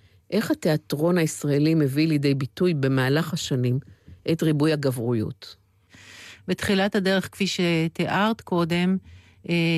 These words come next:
Speaker 2: יש איזושהי דמות הירואית, אה, אידיאלית, של, אה, גבר חייל, ישראלי, ציוני, אה,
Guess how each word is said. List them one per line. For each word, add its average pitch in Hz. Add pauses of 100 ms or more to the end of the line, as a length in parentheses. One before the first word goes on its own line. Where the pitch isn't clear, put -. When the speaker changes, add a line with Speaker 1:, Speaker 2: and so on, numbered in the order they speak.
(180)
Speaker 2:
יש 185
איזושהי 190
דמות 170
הירואית, 196 (100)
אה, 165 (280)
אידיאלית, 196 (280)
של, 151
אה, 147
גבר 185
חייל, 190 (440)
ישראלי, 165
ציוני, 185 (460)
אה, -